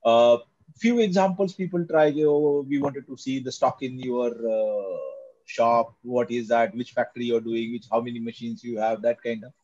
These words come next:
I think this flexibility is also, uh, plays a very important role, because, uh,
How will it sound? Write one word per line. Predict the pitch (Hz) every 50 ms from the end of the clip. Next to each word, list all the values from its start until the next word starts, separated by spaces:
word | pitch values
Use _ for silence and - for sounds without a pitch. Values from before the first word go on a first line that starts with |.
| _ _ _ _ _ _ _ _ _ _ _ -
I | 175
think | 180 226 214 160
this | 139 190 202 -
flexibility | - 143 135 - - - - 180 160 160 180 180 180 175 190 185 185
is | 170 156
also, | 135 120 113 _ - 127 120 117 _ _ _ _ -
uh, | 95 92 90 _ _ _ _ _ _ _ _ _ _ _ _ -
plays | 127 135 139 135
a | 139
very | 123 131 151 156
important | 120 98 - - 110 110 - 131 127 120 - -
role, | 80 - _ _ _
because, | - 101 - 202 202 - - - - _ _ _ _ _ _ _ _ _ 92
uh, | 95 92 92 90